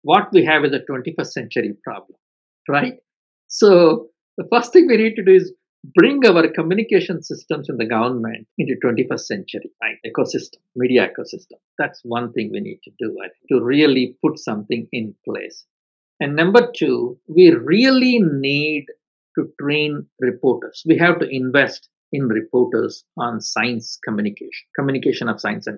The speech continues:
health. We have to build capabilities and capacities, you know, which means skills and the systems, we have to put them in place so that,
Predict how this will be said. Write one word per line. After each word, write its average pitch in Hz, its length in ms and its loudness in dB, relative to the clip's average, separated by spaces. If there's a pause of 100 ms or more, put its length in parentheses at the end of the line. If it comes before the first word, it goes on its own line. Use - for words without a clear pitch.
health. - 240 -10
We 139 120 0
have 175 180 4
to 160 80 2
build 151 300 2 (180)
capabilities 254 1040 6 (300)
and 247 280 2
capacities, - 840 -4 (560)
you 147 100 -4
know, 139 400 -6
which 139 220 -6
means 117 260 -10
skills - 580 2 (220)
and 220 260 2
the 202 60 4
systems, 180 680 -4 (320)
we 151 100 -2
have 156 180 -4
to 165 60 -16 (100)
put 151 220 -2
them 165 240 0
in 139 340 -8
place 196 440 -2 (400)
so 170 240 2
that, 139 280 2